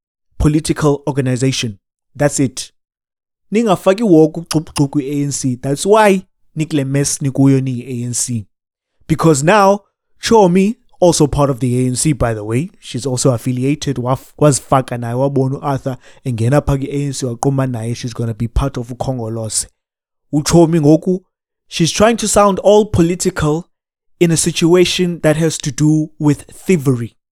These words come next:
I blame the A N C for that.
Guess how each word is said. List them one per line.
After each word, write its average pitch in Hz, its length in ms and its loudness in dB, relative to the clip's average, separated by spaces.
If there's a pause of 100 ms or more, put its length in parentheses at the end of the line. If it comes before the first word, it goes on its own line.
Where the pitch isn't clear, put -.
(1080)
I 123 80 -6
blame 160 380 2
the - 200 2
A 170 120 6
N 165 100 0
C 175 180 -2
for 170 280 0
that. - 360 -10